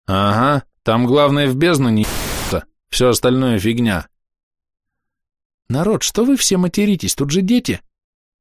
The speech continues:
Так это дети и матерятся, а ты думала? Взрослые ведут себя культурно. Хе-хе. Ага, культурно. О, круто, тоже поеду, крафт покачаю. А там около цитадели той речка есть, я бы рыбалку поднял.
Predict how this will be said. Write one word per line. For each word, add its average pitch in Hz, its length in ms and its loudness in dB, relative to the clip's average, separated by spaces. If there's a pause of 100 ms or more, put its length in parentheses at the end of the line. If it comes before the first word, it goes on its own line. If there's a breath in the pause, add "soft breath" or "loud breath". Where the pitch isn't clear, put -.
(260)
Так 104 160 -2
это 120 120 2
дети 131 280 0
и 127 80 2
матерятся, 120 560 2
а 107 60 2
ты 151 100 2
думала? 101 420 0 (260)
Взрослые 123 560 2
ведут 117 260 2
себя 131 200 2
культурно. 117 640 0 (260)
Хе-хе. - 520 -2 (640)
Ага, 87 500 -2
культурно. 90 600 -2 (920)
О, 143 200 0
круто, 143 400 -2
тоже 143 300 -2
поеду, 123 400 0
крафт - 380 -4
покачаю. 107 560 -2 (960)
А 95 180 -2
там 143 240 2
около 151 340 2
цитадели 143 540 0
той 139 200 0
речка 135 340 -2
есть, 147 520 2
я 104 220 0
бы 170 100 2
рыбалку 131 540 2
поднял. 110 500 -2